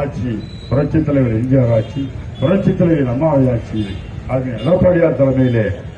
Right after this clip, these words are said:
நிச்சயமாக உருவாகும், வரும், வரும், வெற்றி பெறும் என்பதை இந்த நேரத்தில் அன்போடு தெரிவித்து, இந்த நீட் தேர்வில் இளம் உயிர்,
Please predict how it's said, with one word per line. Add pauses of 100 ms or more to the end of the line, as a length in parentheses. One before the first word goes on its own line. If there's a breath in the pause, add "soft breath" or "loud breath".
(120)
நிச்சயமாக (680)
உருவாகும், (400)
வரும், (280)
வரும், (140)
வெற்றி
பெறும்
என்பதை (460)
இந்த (100)
நேரத்தில்
அன்போடு
தெரிவித்து, (380)
இந்த (120)
நீட்
தேர்வில் (500)
இளம் (540)
உயிர்,